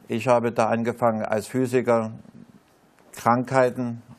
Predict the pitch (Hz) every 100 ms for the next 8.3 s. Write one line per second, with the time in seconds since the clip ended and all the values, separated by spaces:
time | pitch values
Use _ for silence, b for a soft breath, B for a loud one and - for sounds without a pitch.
0 | _ _ _ _ _ _ 107 101 101 -
1 | 104 - 104 101 101 101 92 110 117 -
2 | - 104 - 110 107 101 b b b b
3 | - 107 107 101 123 123 113 - - 110
4 | 107 104 107 139 202 233 - - - _
5 | _ _ B B B B B - 123 117
6 | 135 135 147 - - 123 123 120 113 -
7 | - - - _ - 120 - 117 - 117
8 | 113 113